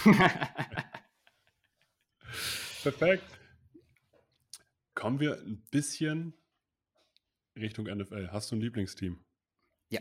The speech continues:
Speaker 1: Denver Broncos.
Speaker 2: Freust du dich auf Russell Wilson?
Speaker 1: Oh ja. <laughs> Ich hab, äh, in den, äh, in den letzten Folgen, die wir gemacht haben, wir haben zum, zum Schluss die A F C West gemacht. Äh, ich hab,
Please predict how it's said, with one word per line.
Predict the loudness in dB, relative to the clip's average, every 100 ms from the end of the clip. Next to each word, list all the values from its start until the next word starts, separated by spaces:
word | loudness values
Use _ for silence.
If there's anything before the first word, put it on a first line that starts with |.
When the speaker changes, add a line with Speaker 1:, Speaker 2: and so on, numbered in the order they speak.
| -8 _
Speaker 1:
Denver | -2 0 0
Broncos. | -4 -8 -12 -16 -16 _ _ _ _ _ _ _ _ _ _ _ _ _ _ _ _
Speaker 2:
Freust | -2 -2 -2
du | -4
dich | -6
auf | -4
Russell | -6 -4 -6
Wilson? | -6 -10 -18 -20 _ _ _ -20 -20 _
Speaker 1:
Oh | -12
ja. | -12 -14 -18 -12 4
<laughs> | 6 6 2 0 -6 -6 -8 -10 -10 -6 -6
Ich | 8
hab, | 8 8
äh, | 4 6 6 4 -4 -20 -20 -20 -20 _ _ -20 0
in | 4 6
den, | 6 4 4 4 0
äh, | 0 0 -2
in |
den | -2
letzten | -2 -2 -4 -8
Folgen, | -2 0 0 -4 -8 _ _ _ _ _ -20 -18
die | -12 -4 -2
wir | 0 0 0
gemacht | 0 -2 -2
haben, | -2
wir | 0
haben | -2
zum, | -4 -6 -8 -8
zum | -8 -8
Schluss | -4 -6 -4
die | -4
A |
F | -4 -6
C | -6
West | -6 -6
gemacht. | -6 -6 -6 -16 -10
Äh, | -6 -4 -6
ich | 0
hab, | 0 0